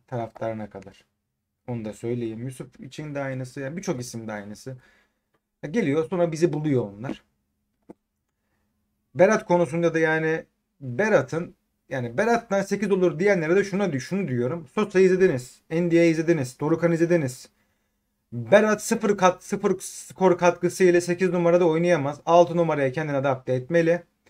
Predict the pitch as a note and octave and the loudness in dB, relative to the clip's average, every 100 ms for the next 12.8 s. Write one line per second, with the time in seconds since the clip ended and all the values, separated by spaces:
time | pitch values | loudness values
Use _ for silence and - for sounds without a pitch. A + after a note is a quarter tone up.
0 | _ _ _ _ _ C#3 B2+ D#3 F3 F3+ | _ _ _ _ _ -6 -2 2 4 2
1 | F#3+ F3+ E3 E3 C#3 C3 E3 D#3+ E3 E3 | 2 2 4 4 2 -4 -4 -2 2 2
2 | D3 E3 D#3 D3+ C3+ G3+ F#3 F#3 F#3 _ | 2 0 -2 -4 -6 0 2 2 0 _
3 | _ _ _ _ _ _ C#3 C#3+ C#3 C#3 | _ _ _ _ _ _ -4 -2 0 0
4 | C#3 C#3 C#3 C#3 C#3+ D3 D3+ B2+ C#3 E3 | 0 0 0 -2 -2 -4 -6 -6 0 2
5 | G#3 - C#3 C3+ - G3+ F#3 F3 E3+ E3 | 2 0 0 0 -2 0 6 6 6 2
6 | E3+ G3+ G3 D#3 B2+ A#2+ - C3+ B2 A2+ | 4 2 2 0 -2 -6 -8 -12 -12 -14
7 | _ _ _ _ _ _ B2+ A#2+ B2 A2 | _ _ _ _ _ _ -4 -4 -6 -12
8 | - - G2+ G2 F2 _ _ _ _ _ | -16 -18 -16 -18 -20 _ _ _ _ _
9 | _ _ _ _ _ _ _ _ - - | _ _ _ _ _ _ _ _ -20 -20
10 | _ _ _ _ _ _ _ _ _ _ | _ _ _ _ _ _ _ _ _ _
11 | _ _ _ _ - G#2 G2+ C#3 B2 A2+ | _ _ _ _ -16 -16 -8 -6 -6 -6
12 | A2 A2+ A2 C3 B2+ G2 F2+ - | -8 -10 -6 -8 -8 -16 -16 -20